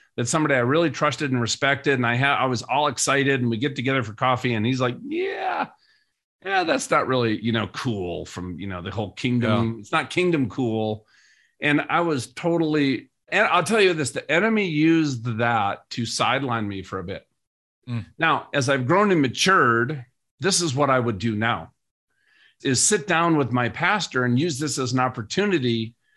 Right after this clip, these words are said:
Speaker 1: to kinda share with him and disciple him and say, "Hey, you know what? When you said this, I don't kn-, um, and this could be totally my filter. I'm not gonna put anything on him, but here's how it came across, is, like, really discouraging,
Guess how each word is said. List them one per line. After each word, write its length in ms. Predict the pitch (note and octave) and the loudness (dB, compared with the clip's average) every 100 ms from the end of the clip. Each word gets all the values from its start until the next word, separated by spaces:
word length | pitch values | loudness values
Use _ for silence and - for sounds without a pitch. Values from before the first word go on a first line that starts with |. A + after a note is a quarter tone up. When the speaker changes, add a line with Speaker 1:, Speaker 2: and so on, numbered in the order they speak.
| _ _ _ | _ _ _
Speaker 1:
to 200 | - C3+ | 0 2
kinda 280 | B2+ E3+ D#3+ | 2 0 2
share 260 | - E3 D3 | 2 2 2
with 160 | B2+ | 0
him 260 | C3+ F3+ C3 | 0 2 2
and 100 | A#2 | 2
disciple 440 | A2 - C#3 A#2 | 0 0 0 0
him 240 | A#2+ E3 C#3 | 0 0 0
and 100 | A2+ | 0
say, 160 | B2 | 0
"Hey, 320 | B2+ D#3+ C3 - - - | 2 0 0 -6 -18 -2
you 100 | D3+ | 2
know 140 | D#3+ | 4
what? 140 | E3+ C#3+ | 4 4
When 160 | C#3+ | 2
you 100 | G3 | 2
said 280 | E3 A3 F#3+ | 2 0 0
this, 240 | C3 B2 | 0 0
I 60 | C3 | 0
don't 280 | D#3+ D#3+ - _ | 0 -2 -6 _
kn-, 320 | C3+ C#3 - | -4 -4 -4
um, 580 | C3+ B2+ A#2 A2+ A2 G#2 _ _ _ _ | -2 0 0 0 -2 -4 _ _ _ _
and 120 | B2 C#3 | 2 2
this 140 | E3+ | 2
could 220 | F#3+ D3+ | 0 0
be 120 | D3 | 0
totally 360 | B2 E3 F#3 F3+ | 0 0 2 2
my 180 | E3+ F3 | 2 0
filter. 340 | - F#3+ C3 | 0 -2 0
I'm 100 | A2+ | 0
not 140 | D#3 E3+ | 0 -2
gonna 140 | C3 | -4
put 220 | - B2+ | -2 -2
anything 320 | A#2+ D3+ A#2+ | 0 -2 -2
on 120 | G2+ G#2 | -4 -4
him, 360 | D#3+ G2+ F#2+ _ _ _ - | -4 -4 -8 _ _ _ -4
but 120 | B2 | 0
here's 240 | F#3+ A3+ | 2 0
how 140 | G3 E3 | 0 -2
it 80 | |
came 200 | - E3 | 0 0
across, 500 | C#3+ - F3 G2 F#2 | 0 0 0 0 -4
is, 160 | A#2+ A#2 | -4 -2
like, 160 | B2 B2 | -4 -4
really 420 | A#2+ F3 F#3+ D#3+ | -4 0 2 2
discouraging, 960 | B2 A2+ - - G#3 D3 A2 G#2 G2 | 0 -2 -4 0 0 0 -2 -4 -8